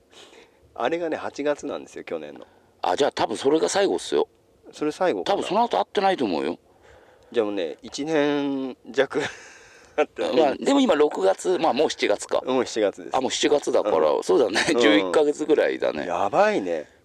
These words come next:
Speaker 2: うん。
Speaker 1: どんだけあっという間に年取っちゃうの、これ。
Speaker 2: ねえ。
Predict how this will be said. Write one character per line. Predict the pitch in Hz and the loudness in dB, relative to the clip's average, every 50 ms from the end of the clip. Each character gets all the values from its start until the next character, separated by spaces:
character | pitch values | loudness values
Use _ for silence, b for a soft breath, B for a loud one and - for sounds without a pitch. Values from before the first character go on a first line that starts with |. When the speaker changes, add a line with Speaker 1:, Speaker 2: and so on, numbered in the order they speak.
| _ _ | _ _
Speaker 2:
う | 76 80 80 78 71 67 62 58 55 53 | -4 -2 -2 -2 -2 -2 -4 -6 -8 -8
ん。 | 50 | -8
Speaker 1:
ど | - 123 | -8 -8
ん | 170 185 190 196 196 | -6 -6 -4 0 0
だ | 196 196 | -2 0
け | - 196 196 185 160 - _ _ _ - | 0 -2 -2 -2 -4 -8 _ _ _ 0
あ | 147 151 | 0 0
っ | - | 0
と | _ 170 | _ 0
い | 160 | 2
う | 156 | 2
間 | 151 151 | 2 -2
に | 151 | -2
年 | - 147 143 - | -4 -6 -8 -4
取 | - 139 110 | -4 -6 -4
っ | - | -2
ち | - 87 | -4 -4
ゃ | |
う | 73 | -4
の、 | 71 73 | -4 -8
こ | - 71 | -8 -8
れ。 | 67 50 - - _ _ _ _ - | -10 -10 -14 -20 _ _ _ _ -10
Speaker 2:
ね | - 76 85 | -4 -2 0
え。 | 80 69 60 50 50 50 | 0 0 -2 -2 -4 -8